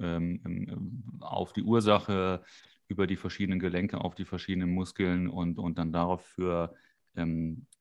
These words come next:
Trainings- und Therapiekonzepte, äh, abzuleiten. Das war extrem gut. Ja, das ist auch was, was mich im Kopf immer, immer jetzt auch mehr beschäftigt.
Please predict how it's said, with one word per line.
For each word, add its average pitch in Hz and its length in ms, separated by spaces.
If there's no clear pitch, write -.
Trainings- 101 360
und 92 120
Therapiekonzepte, 92 1800
äh, - 40
abzuleiten. 85 1000
Das - 220
war 90 280
extrem 113 640
gut. 117 500
Ja, 98 300
das 101 320
ist 98 220
auch 90 140
was, 98 320
was 101 240
mich 101 180
im 95 140
Kopf - 320
immer, 98 360
immer 95 260
jetzt 92 240
auch 87 100
mehr 92 180
beschäftigt. 104 800